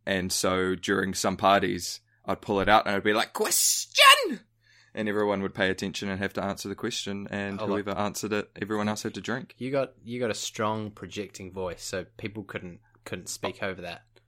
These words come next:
Speaker 1: Oh, s-, sorry.
Speaker 2: No, no, I, I
Speaker 1: In a
Speaker 2: mean,
Speaker 1: good way?
Speaker 2: I, yeah,
Speaker 1: Okay,
Speaker 2: I
Speaker 1: good.
Speaker 2: don't, no,
Speaker 1: Maybe I
Speaker 2: I
Speaker 1: should
Speaker 2: mean,
Speaker 1: be a quiz master. I
Speaker 2: I,
Speaker 1: actually, I've always
Speaker 2: yeah,
Speaker 1: wanted to be a quiz master.
Speaker 2: You, you, sh-, you should be.
Speaker 1: Yeah.
Speaker 2: Um,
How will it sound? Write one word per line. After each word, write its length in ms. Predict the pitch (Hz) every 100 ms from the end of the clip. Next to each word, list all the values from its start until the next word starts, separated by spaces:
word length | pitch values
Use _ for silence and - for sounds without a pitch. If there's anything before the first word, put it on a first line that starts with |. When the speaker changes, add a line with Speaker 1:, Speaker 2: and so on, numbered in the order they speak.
| -
Speaker 1:
Oh, 100 | 104
s-, 260 | 95 - -
sorry. 480 | - 98 87 87 - _ _ _ _ _ - - -
Speaker 2:
No, 240 | 123 143 - 123
no, 240 | 131 117 82
I, 160 | 95 - 208
I 60 | -
Speaker 1:
In 60 |
a 20 | 139
Speaker 2:
mean, 60 |
Speaker 1:
good 180 | 110 131
way? 240 | 151 190 - -
Speaker 2:
I, 40 |
yeah, 140 | 131 190
Speaker 1:
Okay, 140 | 131
Speaker 2:
I 60 | 101
Speaker 1:
good. 120 | 113
Speaker 2:
don't, 80 | 123
no, 80 | 156
Speaker 1:
Maybe 200 | 175 196
I 20 |
Speaker 2:
I 40 |
Speaker 1:
should 120 | 190 175
Speaker 2:
mean, 80 |
Speaker 1:
be 20 | 175
a 40 |
quiz 280 | - 131 135
master. 380 | 110 98 - 98
I 40 |
Speaker 2:
I, 80 | 85
Speaker 1:
actually, 200 | 143 127
I've 100 | 113
always 200 | 135 165
Speaker 2:
yeah, 100 | 147
Speaker 1:
wanted 220 | 120 127
to 60 | 101
be 100 | 95
a 80 | -
quiz 200 | 95 92
master. 340 | 92 - 113
Speaker 2:
You, 200 | 110 107
you, 260 | 107 104 101
sh-, 280 | - - -
you 100 | 110
should 240 | - 156
be. 140 | - 82 - - - - -
Speaker 1:
Yeah. 80 | 117
Speaker 2:
Um, 240 | 110